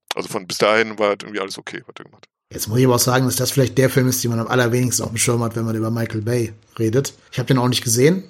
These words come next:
Speaker 2: Thirteen Hours. Hast du den gesehen?
Speaker 1: Ich hab den mal gesehen, ja.
Speaker 2: Ja, und? Also verdient der das schlechte Ergebnis oder ist der besser als sein Ruf?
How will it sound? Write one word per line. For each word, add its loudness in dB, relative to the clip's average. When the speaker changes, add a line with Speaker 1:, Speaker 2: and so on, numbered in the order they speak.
Speaker 2:
Thirteen -2
Hours. 2
Hast -2
du 2
den 6
gesehen? 2
Speaker 1:
Ich -18
hab -12
den -14
mal -16
gesehen, -18
ja. -20
Speaker 2:
Ja, -6
und? -2
Also -2
verdient 0
der 6
das 4
schlechte 0
Ergebnis 2
oder 0
ist -4
der 0
besser -2
als -8
sein -4
Ruf? -8